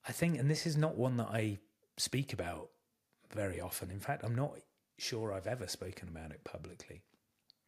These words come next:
was at a time when I had just started my business. I think the business was about two or three years old,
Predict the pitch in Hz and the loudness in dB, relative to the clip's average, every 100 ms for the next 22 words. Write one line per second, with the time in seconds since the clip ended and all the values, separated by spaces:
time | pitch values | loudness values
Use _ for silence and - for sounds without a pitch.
0 | _ _ _ - _ _ 127 120 120 123 | _ _ _ -20 _ _ 0 4 4 4
1 | 117 - - - - - - _ - 131 | 2 -2 -6 -12 -20 -20 -20 _ -4 -2
2 | - 127 - 139 127 117 113 113 104 113 | -2 0 4 4 4 4 4 2 0 -2
3 | 98 _ - - 113 - - - _ _ | -4 _ -2 2 4 4 2 -2 _ _
4 | _ _ _ _ - - 110 107 101 - | _ _ _ _ -2 0 2 2 0 -2
5 | 92 85 - - _ - 101 92 92 90 | -4 -6 -12 -18 _ -8 -6 -4 -4 -6
6 | 92 - 95 - - 104 123 123 104 107 | -6 -4 -2 -2 -2 -2 0 0 2 0
7 | 104 - 92 95 - - 110 95 - 95 | 0 -2 -2 -4 -4 -4 -4 -4 -4 -4
8 | 87 87 87 90 - | -4 -4 -6 -6 -10